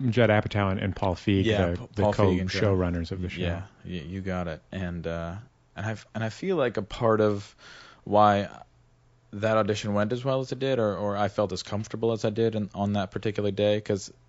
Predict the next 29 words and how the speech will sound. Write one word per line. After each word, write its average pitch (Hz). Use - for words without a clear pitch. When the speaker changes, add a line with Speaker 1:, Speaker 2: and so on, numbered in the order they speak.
Speaker 2:
th-, 98
it's 107
nerve-wracking 95
auditioning. 85
Personally, 95
I, 87
I, 85
I 87
rarely 101
give 90
a 90
good 90
audition 90
because 85
I'm 87
so, 87
uh, 92
just, 82
like, 87
my, 90
I'm 95
so 101
in 95
my 90
head 90
and 85
anxious 87
and 90
nervous. 85